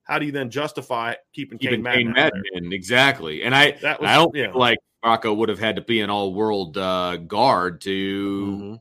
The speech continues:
Speaker 2: do that. And I, and
Speaker 1: Right.
Speaker 2: I, it's, it's funny that you mentioned that because now that I look back on it, that's a really, really good point because they obviously had their mind up, made up. They, they were gonna play
Speaker 1: Right.
Speaker 2: Kane, and that's fine. But then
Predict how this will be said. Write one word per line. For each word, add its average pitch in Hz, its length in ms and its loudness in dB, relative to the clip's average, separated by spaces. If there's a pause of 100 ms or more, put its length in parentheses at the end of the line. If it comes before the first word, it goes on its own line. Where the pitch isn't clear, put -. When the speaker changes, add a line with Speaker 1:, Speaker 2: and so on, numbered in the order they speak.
(100)
Speaker 2:
do 220 200 2
that. 82 300 -4 (100)
And 107 140 -4
I, 113 180 2 (480)
and 120 160 0
Speaker 1:
Right. 135 120 0
Speaker 2:
I, - 80 -18
it's, 156 180 -4 (160)
it's 156 160 2
funny 196 220 4
that 156 120 2
you 139 100 0
mentioned 135 380 2
that 98 220 0
because 110 340 -2
now 135 180 8
that 135 100 2
I 123 80 6
look 123 240 0
back 120 280 4
on 92 160 2
it, 90 40 -2
that's 92 160 -2
a 104 60 0
really, 117 360 2
really 104 300 0
good 90 280 -6
point 78 320 -12 (560)
because 117 760 2 (580)
they 143 220 6
obviously 147 480 8
had 131 160 6
their 127 100 2
mind 117 280 2
up, 113 220 0
made 110 200 4
up. 110 220 0
They, 107 140 2
they 104 180 -2
were 107 120 0
gonna 110 180 -2
play 104 440 -2
Speaker 1:
Right. 87 140 -10 (340)
Speaker 2:
Kane, 110 200 -2
and 110 80 -4
that's 107 180 -4
fine. 101 460 -4 (320)
But 117 100 -6
then 120 420 4